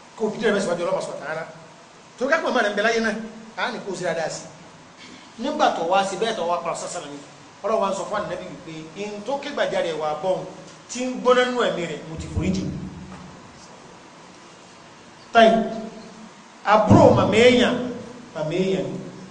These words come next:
Tẹ́ ẹ bá wá wọ́pọ̀lọpọ̀ ọ̀nà lélẹ́ ni. Tí àbúrò ẹlòmíì bá ṣẹ̀, yóò wà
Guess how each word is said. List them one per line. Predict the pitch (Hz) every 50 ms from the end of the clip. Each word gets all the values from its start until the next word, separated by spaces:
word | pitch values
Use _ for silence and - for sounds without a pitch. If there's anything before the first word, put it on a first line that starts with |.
| - - - - -
Tẹ́ | - 220 214
ẹ | 208 202
bá | 208 220 233
wá | 233 233 233 226 233 233
wọ́pọ̀lọpọ̀ | 240 240 226 - - 170 175 170 170 170 170
ọ̀nà | 170 170 175 180 175 170
lélẹ́ | 175 185 190 190 196 196
ni. | 190 - - - - - - - - - - - - - - - - - - - - - - - - - - - - - - - - - - - - - - - - - - - - - - - - - - - - - - - - - -
Tí | - - - 302 311 311 311 311 320 311 311 311 -
àbúrò | - 190 196 190 185 - - 285 294 254
ẹlòmíì | - 214 196 175 180 - 240 - -
bá | - - 180 202
ṣẹ̀, | - - - 196 175 - - - - - - - - - - - - - - - - - - - - 180
yóò | 208 254 294 294
wà | - -